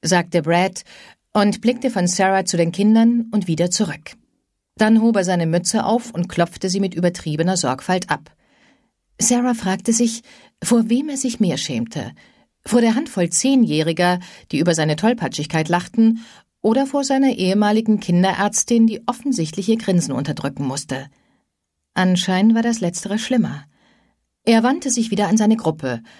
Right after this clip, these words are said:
und versuchte, sich mit sonorer Stimme Respekt zu verschaffen. „Wir befinden uns hier auf der Polizeiwache,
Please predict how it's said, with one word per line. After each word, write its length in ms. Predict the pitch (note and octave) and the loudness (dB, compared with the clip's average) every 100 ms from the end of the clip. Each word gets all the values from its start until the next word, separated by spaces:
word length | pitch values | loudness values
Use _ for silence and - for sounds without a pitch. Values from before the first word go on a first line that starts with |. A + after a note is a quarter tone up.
| - _ - | -20 _ -2
und 100 | F3+ | 2
versuchte, 460 | F#3+ A3+ C4+ A3+ | 2 2 0 0
sich 160 | A3+ G#3+ | 0 0
mit 120 | F#3 | -2
sonorer 480 | D#3 D3+ E3+ F3+ F3 | 0 2 2 2 -2
Stimme 400 | - D3+ D#3 E3+ | -2 -2 0 0
Respekt 420 | F3+ - F3 - | -2 -2 -6 -6
zu 120 | - | -10
verschaffen. 560 | C#3+ C3+ C#3+ B2+ C3+ B2+ _ _ _ _ _ _ _ _ | -6 -6 -6 -4 -8 -8 _ _ _ _ _ _ _ _
„Wir 300 | G#3+ G#3+ A3 | 2 4 2
befinden 540 | G3+ G#3+ G#3+ C4+ C4+ A#3+ | 0 -2 0 -2 0 2
uns 180 | A#3 | 2
hier 220 | A3+ F#3 F3 | 2 0 0
auf 60 | |
der 100 | G#3 | -2
Polizeiwache, 880 | - G#3 A3 A3+ G3 C#3+ C3 C3+ B2+ | 0 0 2 0 0 -2 -4 -4 -6